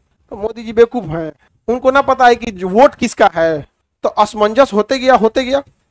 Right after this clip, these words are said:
Last में मोए मोए हो गया इनका, चाचा को side हो गए आप।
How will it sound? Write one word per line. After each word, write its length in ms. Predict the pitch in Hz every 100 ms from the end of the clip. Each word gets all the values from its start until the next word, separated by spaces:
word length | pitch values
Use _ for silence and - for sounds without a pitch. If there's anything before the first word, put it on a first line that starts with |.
| _
Last 480 | 165 180 226 233 -
में 80 | 202
मोए 260 | 202 220 208
मोए 160 | 196
हो 160 | 170 185
गया 200 | 170 160
इनका, 360 | 151 147 123 139 _ _ _
चाचा 240 | 208 202 220
को 140 | 220
side 260 | 220 196 165
हो 60 |
गए 180 | 147 135
आप। 160 | 127